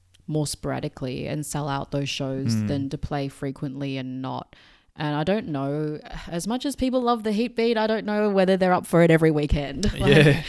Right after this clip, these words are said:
Speaker 1: <laughs> yeah. Um, um, so, yeah, we, we'll headline maybe, like,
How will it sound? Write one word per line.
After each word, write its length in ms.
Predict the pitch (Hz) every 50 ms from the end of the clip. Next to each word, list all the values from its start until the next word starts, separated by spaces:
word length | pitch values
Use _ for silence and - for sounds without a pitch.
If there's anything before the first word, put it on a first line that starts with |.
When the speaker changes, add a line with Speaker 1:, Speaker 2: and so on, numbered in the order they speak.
| - - - - -
Speaker 1:
<laughs> 80 | - 165
yeah. 500 | - 233 247 - 226 233 185 - 220 190 - - - - - - - - - 302 254 -
Um, 420 | 196 208 233 202 214 196 202 208 196 208 _ _ _ - _ 294 269 247 _ - _ _ -
um, 640 | 190 180 175 175 170 170 170 165 165 165 156 - _ _ _
so, 280 | - - - - 175 170 175 175 -
yeah, 220 | - 214 214 190
we, 360 | 190 196 220 233 233 240 233 214
we'll 540 | 92 90 - - - 123 - 208 233 247 254
headline 720 | 226 240 254 254 233 220 214 202 202 196 196 196 190 185
maybe, 440 | 175 170 165 151 156 151 147 151 143
like, 280 | 143 139 139 - -